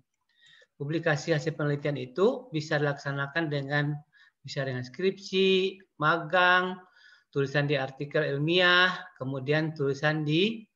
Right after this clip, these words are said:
di koran-koran. Apa tujuan mata kuliah ini? Bahwasanya tujuan mata kuliah ini adalah peserta ajar mampu memahami konsep penelitian, etika penelitian, serta metodologi penelitian dengan baik.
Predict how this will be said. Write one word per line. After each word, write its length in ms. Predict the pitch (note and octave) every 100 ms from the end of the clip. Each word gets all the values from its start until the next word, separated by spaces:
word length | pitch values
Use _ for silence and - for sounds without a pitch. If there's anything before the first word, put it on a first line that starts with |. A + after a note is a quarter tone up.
| _ _ _
di 160 | C#3
koran-koran. 640 | C#3 C#3 C3 B2+ C3 B2 A2 - _ _ _ _ _ _ - - -
Apa 240 | E3 A#3 A#3
tujuan 240 | A3+ G#3+ G#3
mata 240 | G3+ G3
kuliah 240 | G3+ G3 G3
ini? 320 | F#3+ F#3+ F3
Bahwasanya 480 | D3+ C#3+ B2+ E3 F#3
tujuan 320 | D#3 D3 C#3+
mata 160 | D3
kuliah 240 | C#3+ C#3+ C#3
ini 160 | D3
adalah 160 | F3 F3
peserta 480 | D3+ C#3+ C3+ C3+ C3+
ajar 320 | C3 E3 D#3+
mampu 400 | C#3 C3 C3+ D#3+
memahami 560 | D3+ C#3+ C3 C3 D3 D3+
konsep 400 | C#3 C3+ C#3+ C#3
penelitian, 800 | B2+ A#2+ A#2 - B2+ D3+ G#3+ A#3 _ _ _ - - _ -
etika 400 | C3 C#3 C#3+ C#3
penelitian, 480 | C#3+ C3+ C3+ D#3+ D#3
serta 320 | D3+ C#3+ D3
metodologi 560 | C#3+ C#3 C3 C3 B2+
penelitian 720 | B2+ B2+ B2+ B2+ C#3+ F3+ G3 D#3+
dengan 320 | C3+ C3 B2+
baik. 480 | B2 C3 F#3 G#3